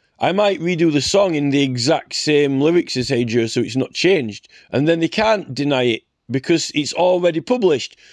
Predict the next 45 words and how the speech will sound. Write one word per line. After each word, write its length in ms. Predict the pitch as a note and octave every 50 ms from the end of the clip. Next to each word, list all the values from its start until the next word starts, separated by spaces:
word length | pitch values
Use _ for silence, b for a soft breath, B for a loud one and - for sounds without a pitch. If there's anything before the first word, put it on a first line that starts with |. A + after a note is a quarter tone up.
| B B
They 120 | B D#3 E3
can't 280 | - B3 B3 B3+ G#3
say 320 | - - A3 A3 G#3 F3 b b b b
one 240 | D#3 F#3 G3+ G3
person 440 | - - F#3+ F#3 E3+ - F3 E3+ D#3
can 160 | - F3 D#3+
do 120 | C#3+ D#3 D3+
a 60 | C#3+
cover 220 | - E3 D3+ D3+
when 220 | D3 C#3+ D3 D3 D3+
one 140 | D#3 D3+ -
person 320 | - C3+ B2+ C3+ C3 B2+
can't 320 | - - E3+ F3 F3 D3
when 100 | C3 B2+
they've 160 | C3 C3+ B2+ C3+
let 160 | D3 C#3+ C#3+
hundreds 320 | D#3 F3 F3+ F3 D#3 C3+
of 100 | C3+ B2+
people 300 | - C3 C3 A#2 - G#2+
do 180 | G#2 G2+ A2+ A#2+
it. 180 | C#3+ D3+ - B B B B B B B B B
I 100 | - B2
do, 140 | D3 F3 - -
I 100 | D3+ D#3
can't 220 | - - F#3 D#3+ -
see 120 | - E3+
why 120 | D#3+ D#3+ D#3
they 80 | D3+
can't 240 | D3 - E3 D3 C#3
say 160 | - - D3
Tim 360 | C3+ - - D#3 C#3+ C#3+ C#3+ C#3+
Wells, 360 | C#3+ C#3+ C#3 C#3+ C#3 C3+ - -
I 60 | - C3+
let 200 | C#3+ C#3+ - -
Tim 220 | - D3 C3+ C3+
Wells 240 | C#3 C#3 C#3 C3+ B2
do 160 | B2+ G#3 A3
it. 140 | F3+ A2+ _ B B B B B B
Even 180 | - G3+ A3 G#3+
if 100 | F3 F#3+
I 100 | F3+ F3+
just 200 | E3+ E3+ - -
put 180 | - F#3+ - _ -
the 420 | D3 D3+ D3+ D3+ D3 C#3 C3 - _ _ _ -
title 440 | - E3 D#3 D3 C3+ C3+ C#3 B2+